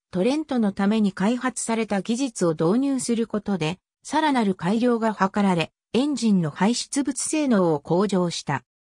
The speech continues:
マイナス五百三十五イー四は、非常に信頼性の高いエンジンで、千九百九十年にマイナス五百三十五イー四搭載の七百五十七がイータッ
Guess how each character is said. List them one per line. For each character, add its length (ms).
マ 180
イ 60
ナ 140
ス 160
五 140
百 240
三 300
十 200
五 180
イ 260
ー 40
四 240
は、 220
非 160
常 280
に 160
信 260
頼 220
性 240
の 160
高 300
い 100
エ 100
ン 100
ジ 180
ン 80
で、 200
千 260
九 260
百 300
九 260
十 260
年 280
に 100
マ 160
イ 120
ナ 140
ス 180
五 120
百 260
三 300
十 240
五 180
イ 60
ー 200
四 200
搭 220
載 300
の 120
七 240
百 300
五 160
十 320
七 260
が 120
イ 200
ー 20
タ 100
ッ 60